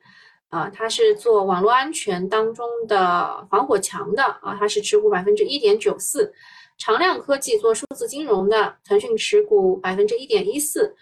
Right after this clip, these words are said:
东华软件做智慧医疗，啊，腾讯持股百分之零点九八。长山北明做智慧城市，腾讯持股百分之零点五四。另外呢，和腾讯有合作的还有托尔斯、奥尼电子、中文在线、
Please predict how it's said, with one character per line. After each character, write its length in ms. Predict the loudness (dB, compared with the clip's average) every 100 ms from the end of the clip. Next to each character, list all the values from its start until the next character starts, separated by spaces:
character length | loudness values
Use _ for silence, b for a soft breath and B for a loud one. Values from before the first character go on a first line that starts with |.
| b b _
东 180 | 2 4
华 160 | 2
软 260 | 2 0 -2
件 300 | -4 -4 -2
做 240 | 0 2
智 160 | 0 -4
慧 240 | -2 2
医 180 | 2 0
疗， 460 | -2 0 2 0 -6
啊， 260 | -12 -12 -12 _ _ _
腾 180 | -2 0
讯 160 | -2
持 180 | 0 2
股 140 | 2
百 160 | 2 0
分 180 | 0 0
之 180 | 0 0
零 140 | 0
点 160 | 0 -4
九 140 | -4
八。 360 | -2 0 -2 -4 b b _
长 240 | 0 0
山 200 | 2 0
北 160 | 2 0
明 240 | 2 0
做 200 | 2 2
智 140 | 2 -2
慧 160 | -4
城 260 | -4 -4 -4
市， 360 | -2 -2 -4 b b b b _ _
腾 160 | 0 2
讯 160 | 2 0
持 140 | 0
股 120 | 2
百 140 | 0 2
分 140 | 2
之 80 | 4
零 180 | 4 2
点 220 | 2 2
五 120 | 2
四。 360 | -2 0 -2 -2 b b -6
另 120 | 0
外 180 | 2 2
呢， 120 | -2
和 100 | -4
腾 180 | -4 -4
讯 120 | 0
有 100 | 0
合 180 | 0 -4
作 220 | 0 2
的 120 | 2
还 220 | 0 2
有 220 | 4 2
托 200 | -2 -4
尔 200 | -2 0
斯、 440 | -4 -4 0 0 -2
奥 200 | 0 2
尼 180 | 2 2
电 260 | 0 0 -2
子、 240 | -2 -8
中 220 | -8 -6 0
文 180 | 2
在 220 | 2 0 0
线、 420 | 0 -2 -4